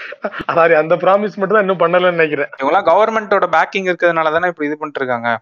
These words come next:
Speaker 1: Definite-ஆ,
Speaker 2: மிஸ்லீடிங்கா
Speaker 1: definite-ஆ.
Speaker 2: இவ்வளவு தைரியமா வந்து நம்ம எவ்வளவோ இது வந்து நோட் பண்ற, டிஸ்கஸ் பண்ணிருக்கோம். ஆ, செபாமெட் வந்து பி எச், ஆ, செபாமெட் வந்து பி எச் வேல்யூ வச்சு சோப்பு வாங்குங்கன்னு யார் இது பண்ணா? ஹெச் யூ எல் டேக் ஓவர் பண்ணானா அந்த ஒரு ஆடை
Speaker 1: ஆ,
Speaker 2: வச்சு?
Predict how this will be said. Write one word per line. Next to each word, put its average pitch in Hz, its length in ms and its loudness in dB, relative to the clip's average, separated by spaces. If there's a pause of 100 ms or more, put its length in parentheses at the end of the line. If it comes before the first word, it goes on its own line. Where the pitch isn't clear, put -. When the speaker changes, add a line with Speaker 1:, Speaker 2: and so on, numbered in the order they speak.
Speaker 1:
Definite-ஆ, 151 280 -6
Speaker 2:
மிஸ்லீடிங்கா 151 220 -2
Speaker 1:
definite-ஆ. 196 500 2
Speaker 2:
இவ்வளவு 160 240 0
தைரியமா 180 480 2
வந்து 165 360 -2
நம்ம 156 320 -2
எவ்வளவோ 175 560 4
இது 165 120 -2
வந்து 160 160 0
நோட் 156 200 0
பண்ற, 151 280 -2
டிஸ்கஸ் 131 400 -6
பண்ணிருக்கோம். 120 260 -4 (640)
ஆ, 123 260 0
செபாமெட் 165 600 0
வந்து 151 380 0
பி 190 140 -4
எச், 185 220 0 (580)
ஆ, 160 280 2 (100)
செபாமெட் 170 440 0
வந்து 175 540 0
பி 190 140 -4
எச் 185 260 0
வேல்யூ 156 320 2
வச்சு 147 220 0
சோப்பு 151 340 2
வாங்குங்கன்னு 147 480 0
யார் 156 260 2
இது 147 120 -6
பண்ணா? 196 240 0
ஹெச் - 220 -4
யூ 202 100 4
எல் 165 140 2
டேக் 156 140 -2
ஓவர் 139 260 2
பண்ணானா 117 300 0 (460)
அந்த 127 180 0
ஒரு 123 120 4
ஆடை 127 220 2
Speaker 1:
ஆ, - 20 -2
Speaker 2:
வச்சு? 117 220 -6